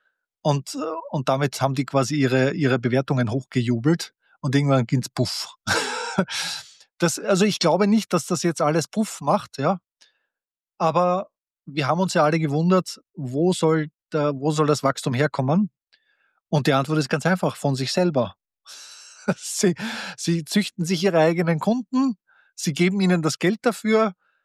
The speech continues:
und, äh, holen sich dann auch noch, äh, die, die Anteile davon. Also wenn das, ähm, äh,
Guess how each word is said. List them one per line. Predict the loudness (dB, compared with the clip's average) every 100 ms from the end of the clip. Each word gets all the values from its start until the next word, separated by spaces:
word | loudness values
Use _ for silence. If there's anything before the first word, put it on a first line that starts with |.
| _ _
und, | 0 0 0 -4
äh, | 0
holen | 2 4 2 -2 -2 2 2
sich | 0 -2
dann | 2
auch | 2 4
noch, | 2 2 0
äh, | 0 0 0
die, | 0 2 0 -4 -4
die | -2 -2 -2
Anteile | -2 0 0 0 0
davon. | 0 0 0 0 -4 _ _ _ _ -4
Also | 0 4 4 2 0
wenn | 0 2
das, | 2 0 -4 -10 -4
ähm, | -2 -2 -6 -14 -20 _ _ _ _ _
äh, | -14